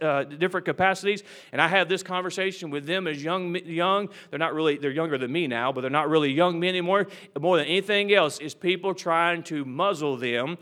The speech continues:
uh, the entities trying to control them, and it's something that just, a-, as a preacher of the gospel, as the pastor of the church, there's just some things I'm not gonna apologize for. And as a new pastor,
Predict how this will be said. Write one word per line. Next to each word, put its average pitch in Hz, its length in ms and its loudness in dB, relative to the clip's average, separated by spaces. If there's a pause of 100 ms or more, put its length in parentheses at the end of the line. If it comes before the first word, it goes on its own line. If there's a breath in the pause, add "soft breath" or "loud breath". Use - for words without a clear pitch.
(220 loud breath)
uh, 131 140 -2
the 160 160 -4
entities 175 500 -2
trying 165 300 -2
to 143 100 -6
control 165 800 0
them, 131 340 0 (300 loud breath)
and 165 160 6
it's 151 100 0
something 220 400 0
that 143 220 0
just, 170 580 0
a-, 160 160 -4
as 151 160 0
a 147 80 0
preacher 226 460 -2
of 135 100 2
the 135 100 0
gospel, 156 500 2
as 131 120 -4
the 135 80 -6
pastor 185 300 -2
of 143 140 -6
the 127 80 -4
church, 190 440 -2 (300 loud breath)
there's 220 160 6
just 220 160 -2
some 165 160 -4
things 190 300 -4
I'm 143 160 -2
not 165 200 0
gonna 156 160 -6
apologize 135 640 -4
for. 135 280 0
And 139 80 -2
as 143 160 -2
a 135 100 0
new 226 220 -6
pastor, 139 640 -4